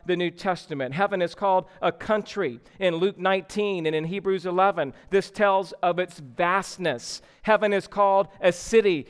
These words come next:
in Hebrews eleven and in Revelation twenty-one. This tells of its large number of inhabitants. Heaven is described as a kingdom in Second Timothy four and Second Peter one, and this tells us of its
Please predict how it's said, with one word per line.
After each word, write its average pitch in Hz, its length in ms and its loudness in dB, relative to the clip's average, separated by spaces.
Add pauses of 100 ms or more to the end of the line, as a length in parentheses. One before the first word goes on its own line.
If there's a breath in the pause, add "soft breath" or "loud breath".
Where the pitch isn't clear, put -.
in 180 160 -4
Hebrews 196 360 0
eleven 196 500 4
and 180 180 0
in 175 120 0
Revelation 196 540 0
twenty-one. 202 680 -2 (180 loud breath)
This 196 180 2
tells 202 460 2 (100)
of 190 160 2
its 190 180 -4
large 180 540 0
number 190 440 -2
of 175 220 -2
inhabitants. 180 800 -2 (160 soft breath)
Heaven 214 320 2
is 202 100 -2
described 202 440 2
as 180 140 -2
a 185 40 0
kingdom 190 680 -2 (120 loud breath)
in 170 140 -4
Second 214 420 0
Timothy 214 380 -2
four 214 420 0 (120)
and 185 140 -2
Second 214 340 0
Peter 208 300 -2
one, 190 400 0 (120)
and 180 140 0
this 202 160 2
tells 202 360 0
us 208 200 -2 (100)
of 190 200 0
its 196 240 -4